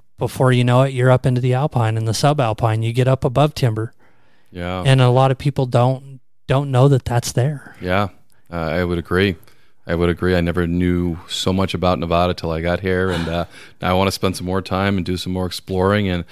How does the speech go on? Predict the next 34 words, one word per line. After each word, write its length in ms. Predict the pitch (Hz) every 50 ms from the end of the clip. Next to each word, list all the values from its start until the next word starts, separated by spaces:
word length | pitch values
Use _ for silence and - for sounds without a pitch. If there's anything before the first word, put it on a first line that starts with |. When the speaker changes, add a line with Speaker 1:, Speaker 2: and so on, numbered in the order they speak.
| - -
Speaker 1:
Right. 260 | 113 110 127 143 139
Speaker 2:
get 100 | 104 98
into 160 | 98 101 104
that 180 | 98 98 92 -
country 360 | - 104 101 95 - 104 98
you 80 | 92
just 240 | 85 98 98 - -
described 520 | 90 - - - - 98 98 104 104 98 85
because, 400 | - 82 - 95 92 87 - -
yeah, 280 | 95 98 98 92 87 90
y-, 60 | 95
you 240 | 80 53 53 90 95
got 160 | 95 104 - -
me 100 | 101 98
all 140 | 98 101
fired 360 | 98 - - 87 87 85 85 90
up 100 | 95 -
Speaker 1:
It's 180 | 127 120 - 90 82 -
Speaker 2:
'cause, 40 | -
uh, 100 | 87 87
Speaker 1:
like 200 | 131 123 120 -
I 100 | 139 131
say, 240 | 117 - 160 156 139
it's 180 | 123 - - -
a 60 | 135
little 160 | 131 143 139
piece 340 | - - 160 151 131 - -
of, 160 | 139 131 127
little 240 | 127 127 139 156 151
piece 320 | - - 175 160 135 -
of 380 | 156 135 131 120 120 117 123 135 - -
God's 380 | - 139 131 131 135 131 120 -
country. 460 | - 131 120 117 117 - 127 120 123
Speaker 2:
Yeah. 300 | - 98 98 95 101 101